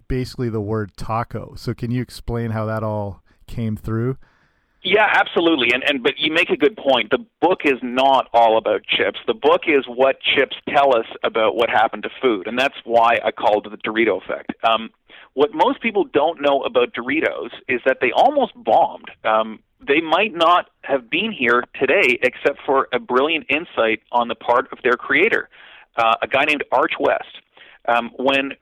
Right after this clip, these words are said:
Speaker 2: Frito-Lay first brought Doritos to market, they were just a salted tortilla chip. Um, and they didn't sell very well.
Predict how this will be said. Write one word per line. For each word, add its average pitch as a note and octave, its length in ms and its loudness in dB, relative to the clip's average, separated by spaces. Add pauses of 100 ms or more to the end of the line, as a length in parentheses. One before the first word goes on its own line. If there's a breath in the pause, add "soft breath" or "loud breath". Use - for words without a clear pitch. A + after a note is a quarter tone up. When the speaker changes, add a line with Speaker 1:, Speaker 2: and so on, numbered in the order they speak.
(140)
Speaker 2:
Frito-Lay F#3 400 4 (200)
first E3 240 0 (120)
brought B2 300 2
Doritos B2 420 0
to - 80 -16
market, G#2+ 480 0
they B2 100 0
were A#2+ 120 -2
just - 280 -4
a F3 60 -6 (120)
salted B2+ 360 0
tortilla F3+ 420 -6
chip. - 360 -4 (500 loud breath)
Um, B2+ 360 0 (140)
and F#3 100 -8
they C#4+ 40 0
didn't F4 220 -4 (100)
sell C4 140 4
very D3+ 220 2
well. F#2 320 -4